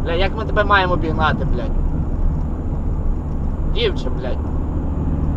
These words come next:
Отак, блядь. Газу, газу, блядь. Три нуль турбодізель.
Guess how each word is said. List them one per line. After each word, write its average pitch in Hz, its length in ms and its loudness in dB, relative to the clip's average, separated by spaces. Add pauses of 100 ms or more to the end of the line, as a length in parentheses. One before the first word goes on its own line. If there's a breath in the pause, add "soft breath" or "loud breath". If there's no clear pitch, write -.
(420)
Отак, 214 560 6
блядь. 143 260 0 (2250)
Газу, 254 360 4
газу, 285 560 4
блядь. 285 420 4 (4000)
Три 262 240 8
нуль 277 280 6
турбодізель. 233 680 4